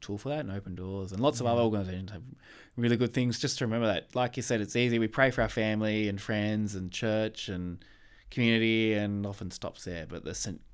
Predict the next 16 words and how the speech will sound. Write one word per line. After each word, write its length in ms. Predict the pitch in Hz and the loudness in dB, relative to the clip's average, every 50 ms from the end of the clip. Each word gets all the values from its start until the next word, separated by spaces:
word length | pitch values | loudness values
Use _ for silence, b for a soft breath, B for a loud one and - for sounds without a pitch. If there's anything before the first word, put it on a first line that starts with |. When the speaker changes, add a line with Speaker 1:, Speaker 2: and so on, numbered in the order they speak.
| - - | -18 -12
Speaker 1:
concentric 520 | - 113 101 - - 104 - - - 80 | -10 -10 -8 -8 -8 -6 -4 -4 -4 -4
circle 360 | - - 85 82 - - 76 | -4 -6 -6 -6 -8 -8 -8
is 100 | 78 78 | -8 -6
bigger 240 | - - 92 90 92 87 | -6 -6 -4 -4 -4 -6
than 180 | 82 80 80 | -8 -8 -8
that. 200 | - - - - | -8 -8 -10 -8
So 120 | - 123 120 | -6 -4 -4
even 220 | 113 98 98 92 90 - | -4 -4 -6 -8 -8 -8
it's 180 | 120 117 120 135 | -8 -8 -8 -8
Speaker 2:
Yeah. 60 | 151 | -8
Speaker 1:
just, 300 | 139 117 113 - - - b b b b b b b b b b b b b - | -8 -8 -10 -10 -12 -14 b b b b b b b b b b b b b -2
yeah, 180 | 151 165 147 104 | 0 2 2 0
praying 320 | - - - 107 104 101 98 | 0 -4 -6 -6 -4 -6 -6
for 140 | - 110 104 | -8 -8 -8
one 280 | 98 98 104 101 104 104 | -8 -6 -6 -6 -6 -8
country 680 | - - 98 92 - - - 101 101 101 104 104 B | -8 -10 -12 -12 -12 -12 -10 -8 -8 -6 -8 -8 B